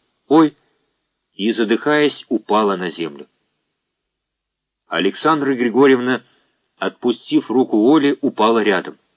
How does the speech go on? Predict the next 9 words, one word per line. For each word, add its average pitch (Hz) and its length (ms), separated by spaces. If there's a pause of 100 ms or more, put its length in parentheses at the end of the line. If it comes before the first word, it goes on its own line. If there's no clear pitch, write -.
(920)
"Оленька, 135 500
милая, 135 400
что 175 280
с - 100
тобой?" 101 360 (280)
Схватив 90 440
девочку 104 500
за 117 260
голову 92 360